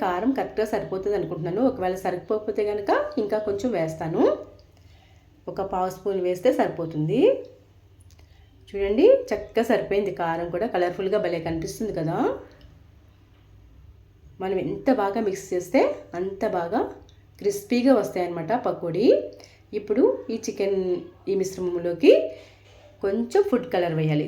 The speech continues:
చిటికెడు వేసాను నేను ఫుడ్ కలరు. అది ఫుడ్ కలర్, ఆ, ఇష్టమైతే వేసుకోవచ్చు, లేకపోతే లేదు. నేను కొంచెం కలర్ఫుల్గా కనిపిస్తాయని వేస్తున్నాను.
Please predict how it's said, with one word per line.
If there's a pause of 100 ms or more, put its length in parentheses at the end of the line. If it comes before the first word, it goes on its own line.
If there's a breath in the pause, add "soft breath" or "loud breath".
చిటికెడు
వేసాను
నేను (300)
ఫుడ్
కలరు. (420)
అది (160)
ఫుడ్
కలర్, (440 loud breath)
ఆ, (100)
ఇష్టమైతే
వేసుకోవచ్చు, (120)
లేకపోతే
లేదు. (120)
నేను
కొంచెం
కలర్ఫుల్గా
కనిపిస్తాయని
వేస్తున్నాను.